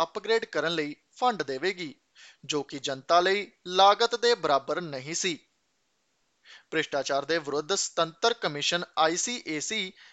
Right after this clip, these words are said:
ਇਸ ਗੱਲ ਦੀ ਜਾਂਚ ਕਰ ਰਿਹਾ ਹੈ ਕਿ ਕੀ ਵਾਗਾ ਵਾਗਾ ਦੇ ਸਾਬਕਾ ਮੈਂਬਰ ਡੈਰਲ ਮਗਵਾਇਰ ਨੇ ਆਪਣੇ ਜਨਤਕ ਦਫ਼ਤਰ ਦੀ ਵਰਤੋਂ ਨਿੱਜੀ ਲਾਭਾਂ ਲਈ ਕੀਤੀ ਸੀ। ਆਈ ਸੀ ਏ ਸੀ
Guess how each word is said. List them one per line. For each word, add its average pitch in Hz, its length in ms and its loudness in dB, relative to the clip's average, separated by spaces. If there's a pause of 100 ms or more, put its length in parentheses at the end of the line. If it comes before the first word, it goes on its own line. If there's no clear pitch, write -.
(160)
ਇਸ 220 220 -2
ਗੱਲ 247 140 6
ਦੀ 262 160 -6
ਜਾਂਚ 160 440 0
ਕਰ 143 180 0
ਰਿਹਾ 147 200 0
ਹੈ 175 140 2
ਕਿ 240 280 -2
ਕੀ 254 320 -8
ਵਾਗਾ 175 320 4
ਵਾਗਾ 190 320 2
ਦੇ 214 160 0
ਸਾਬਕਾ 170 540 0
ਮੈਂਬਰ 147 460 -2
ਡੈਰਲ 139 400 -2
ਮਗਵਾਇਰ 147 460 -2
ਨੇ 180 240 -4 (240)
ਆਪਣੇ 240 320 0 (100)
ਜਨਤਕ 156 440 -2
ਦਫ਼ਤਰ 160 400 -4
ਦੀ 170 140 -6
ਵਰਤੋਂ 185 440 -2 (340)
ਨਿੱਜੀ 226 360 -6
ਲਾਭਾਂ 156 400 2
ਲਈ 156 160 -4 (100)
ਕੀਤੀ 170 300 -12
ਸੀ। 151 240 -6 (1200)
ਆਈ 139 140 0
ਸੀ 147 220 -4
ਏ 139 140 -4
ਸੀ 170 260 -6